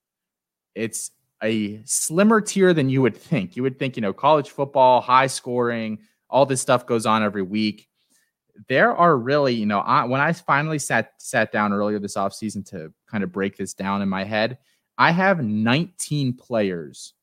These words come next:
that fit into that category. That's really not very many. That's not even two full rounds of players that I think fit into that category.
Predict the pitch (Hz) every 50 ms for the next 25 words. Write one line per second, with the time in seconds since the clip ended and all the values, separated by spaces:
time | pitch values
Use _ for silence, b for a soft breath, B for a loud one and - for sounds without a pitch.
0 | _ _ _ _ _ _ - 107 101 101 - - - 117 110 101 - _ - 107
1 | 104 101 - - 107 95 98 95 92 82 - - 95 82 80 85 87 - 60 52
2 | - _ _ _ _ _ _ _ _ _ _ _ _ _ - 123 147 151 - 117
3 | 101 101 107 113 120 127 131 131 135 131 120 110 107 107 117 113 101 113 107 104
4 | 101 101 104 117 117 110 127 156 170 - 208 202 214 226 226 202 156 131 - -
5 | - - 127 131 147 147 147 151 151 147 _ _ _ _ _ _ - 127 123 127
6 | 120 117 110 101 104 101 107 101 92 90 87 87 87 90 - - _ _ _ _
7 | _ _ _ _ - 92 - _ _ - 104 92 85 73 - - _ - - _
8 | _ - 98 95 95 - - 101 95 - - 104 92 92 90 90 87 90 92 _
9 | - 90 87 _ - _ _ - _